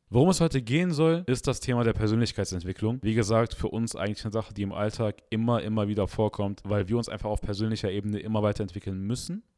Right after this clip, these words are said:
Das sehen wir als einen Standard für uns. Aber das Gleiche gilt auch natürlich für unsere Mitarbeiter. Unsere Mitarbeiter, wenn wir uns die Leute hier mal vor Ort angucken, dann sind das Leute, die sich immer wieder weiterentwickeln wollen.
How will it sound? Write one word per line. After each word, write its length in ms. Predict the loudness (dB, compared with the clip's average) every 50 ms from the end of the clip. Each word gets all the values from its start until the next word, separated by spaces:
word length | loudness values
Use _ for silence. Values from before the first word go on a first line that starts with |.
| _ _ _ _ _ -8
Das 180 | -8 -6 -4 -2
sehen 220 | -2 0 0 2
wir 100 | 0 0
als 240 | 0 0 -4 -4 -8
einen 160 | -8 -8 -6
Standard 420 | -6 -4 -2 -2 0 0 0 0 0
für 120 | -2 -4
uns. 260 | -4 -4 -6 -8 -8 -4
Aber 180 | 0 2 4 4
das 120 | 2 2
Gleiche 240 | 2 2 2 2 2
gilt 140 | 0 0 0
auch 80 | 0
natürlich 260 | -2 0 -2 -2 -4
für 80 | -2 -4
unsere 200 | -4 -4 -2 -4
Mitarbeiter. 460 | -2 -2 -2 -2 -4 -6 -10 -12 -20 -20 _ _ _ -12
Unsere 220 | -10 -8 -6 -2
Mitarbeiter, 540 | -2 -2 0 0 2 2 2 2 2 0 -2 -2
wenn 60 | -4 -6
wir 40 |
uns 120 | -6 -6 -4
die 60 | -2
Leute 200 | 0 0 0 0
hier 80 | 0 -2
mal 120 | -2 -2
vor 180 | 0 2 2 2
Ort 100 | 2 0
angucken, 440 | -4 -4 -4 -4 -6 -4 -4 -4
dann 360 | -2 -2 -2 0 -2 -4 -8 -10 _ _ _
sind 240 | -4 -2 0 0 0
das 160 | 0 0 2
Leute, 320 | 2 4 4 4 2 -2
die 100 | -2 -2
sich 260 | -4 -4 -6 -6 -6
immer 200 | -4 -2 0 0
wieder 200 | 2 2 2 2
weiterentwickeln 920 | 2 2 2 2 0 -4 -4 -4 -6 -6 -4 -4 -4 -4 -4 -6 -10 -12 _
wollen. 540 | -14 -6 0 2 4 4 4 4 2 -2